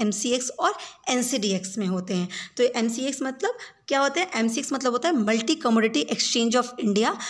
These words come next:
तो ये क्या होता है, आपके इंडिया में, इंडिया के लिए है, और basically इसका जो हेड है वो कहाँ पे है, मुंबई में है। यहाँ से वो एक्सचेंज करता है, तो यहाँ पे फ्यूचर और ऑप्शंस दोनों को ट्रेड किया जाता है मल्टी कमोडिटीज में।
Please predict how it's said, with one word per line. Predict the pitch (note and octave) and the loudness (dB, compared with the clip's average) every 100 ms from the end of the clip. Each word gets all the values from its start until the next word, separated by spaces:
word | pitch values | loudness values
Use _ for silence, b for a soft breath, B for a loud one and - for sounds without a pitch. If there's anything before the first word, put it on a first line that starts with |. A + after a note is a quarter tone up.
| B B - | B B -2
तो | |
ये | G#3+ C4 | 0 2
क्या | D4 | 2
होता | C#4 D#4 | 2 2
है, | D4 | 0
आपके | - D4+ | 0 -2
इंडिया | - G#3 A3+ B3+ | 2 4 4 4
में, | C4+ D#4 D#4 | 6 4 2
इंडिया | A3 G#3+ A#3 | 2 4 4
के | B3 C4+ | 2 0
लिए | B3 C#4 | 2 2
है, | D4+ G#4+ B B B | 2 0 B B B
और | B3 | 2
basically | B3 A3+ C#4+ C#4+ D#4 E4 | 4 2 0 2 4 2
इसका | - B3 D4 | 2 0 0
जो | B3+ | 2
हेड | B3+ G#3+ A3 | 2 2 2
है | C#4+ | 2
वो | C4+ | 0
कहाँ | C#4 B3+ A#3+ | 2 2 2
पे | C#4+ | 2
है, | D#4 B4 A#3+ | 0 2 4
मुंबई | A3 G#3+ G#3+ | 6 6 6
में | G3 | 4
है। | F#3 F3+ B B B3 | 4 2 B B 0
यहाँ | B3 A3+ | 2 4
से | A#3+ D4 | 2 4
वो | E4+ | 4
एक्सचेंज | - - - - A3+ A3+ | 2 -4 -2 0 2 2
करता | G#3+ G3 | 0 -2
है, | G#3 | 0
तो | |
यहाँ | A3 A#3 | 0 0
पे | |
फ्यूचर | B3+ A#3 A#3 F#4 | 0 0 2 2
और | D4 C4+ | 2 2
ऑप्शंस | B3 G#3+ - - G3+ - B B B | 4 2 2 2 2 0 B B B
दोनों | G3+ C4+ D4 | 4 6 6
को | D#4 | 2
ट्रेड | D#4 B3 G#3+ - | 0 2 2 2
किया | - G#3 F#3+ | -2 0 0
जाता | F#3+ F#3 F#3 | 0 -2 -2
है | F3+ F#3 - | -2 -4 -2
मल्टी | A3 A3 | 0 0
कमोडिटीज | A3+ G3+ F#3+ F#3+ G3+ | -2 -2 -2 0 0
में। | F#3+ | 2